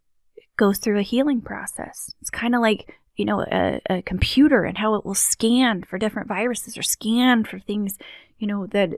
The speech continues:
that, that shouldn't be in there if something's in the wrong place, right? Our body does the same thing. The body and the mind are working together.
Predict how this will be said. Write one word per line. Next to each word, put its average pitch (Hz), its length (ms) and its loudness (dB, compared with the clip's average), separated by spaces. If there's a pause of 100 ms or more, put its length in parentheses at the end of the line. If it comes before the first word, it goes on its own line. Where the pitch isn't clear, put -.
that, 190 240 -2 (200)
that - 140 0
shouldn't 226 360 0
be 202 160 0
in 247 120 4
there 196 200 2
if - 100 -6
something's 214 360 0
in 214 120 0
the 208 60 -4
wrong 202 240 0
place, - 500 -8 (240)
right? 233 240 0 (100)
Our 226 140 -2
body 262 420 -2
does 214 220 2
the 208 100 -2
same 202 380 0
thing. 277 240 0
The 208 140 0
body 208 280 2
and 233 100 4
the 202 60 2
mind 233 260 2
are 202 100 4
working 202 280 2
together. 214 400 0